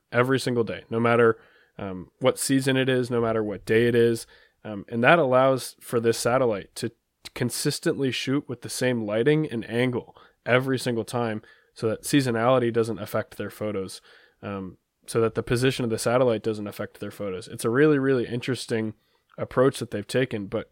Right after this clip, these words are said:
if, if we think about it, a lot, this, this theme kind of runs through, which is they're using the technology stack to try and make sure that their images are most comparable every single day on a pixel to pixel basis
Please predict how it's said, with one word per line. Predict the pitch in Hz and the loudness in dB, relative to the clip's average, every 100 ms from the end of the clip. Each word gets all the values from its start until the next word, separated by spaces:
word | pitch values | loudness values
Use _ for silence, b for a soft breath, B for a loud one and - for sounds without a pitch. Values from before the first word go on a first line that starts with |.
| - | -10
if, | 117 - | -8 -6
if | 117 | -6
we | 117 | -2
think | 147 156 | 0 0
about | 120 107 104 | 0 -2 -4
it, | - _ _ _ _ _ - | -10 _ _ _ _ _ -6
a | |
lot, | 120 117 127 127 | 0 4 4 2
this, | 123 | -2
this | - 120 - | -2 -6 0
theme | 151 156 | 2 2
kind | - 120 | 2 0
of | 117 | 0
runs | 117 113 | -2 -2
through, | - 135 | -2 -2
which | 110 101 | -2 -4
is | 101 - - b b b b - | -10 -12 -18 b b b b 0
they're | 110 110 98 | 4 4 4
using | 123 139 156 | 2 2 2
the | 127 | 0
technology | 123 113 113 120 127 117 | 0 0 2 4 4 2
stack | - - 120 95 - _ _ _ - | -4 0 0 0 -6 _ _ _ -10
to | 113 | -6
try | - 117 | 0 2
and | 117 113 | 4 2
make | 117 120 | 2 2
sure | - 143 | 2 4
that | 123 - | 4 2
their | 120 117 - | 4 2 0
images | 135 143 139 120 104 - - | 2 4 4 0 -6 -8 -2
are | 110 | 0
most | 113 131 - | 2 2 0
comparable | 117 107 120 123 104 92 - _ _ _ | -6 0 4 4 4 -2 -8 _ _ _
every | 113 123 151 | 0 4 4
single | - 165 165 | 2 2 2
day | 113 95 - _ _ - | 2 -4 -10 _ _ -8
on | 107 | -8
a | |
pixel | - 139 - 147 | -2 0 4 4
to | |
pixel | 139 143 - 113 | 4 0 0 0
basis | 110 107 101 - | 0 -2 -8 -10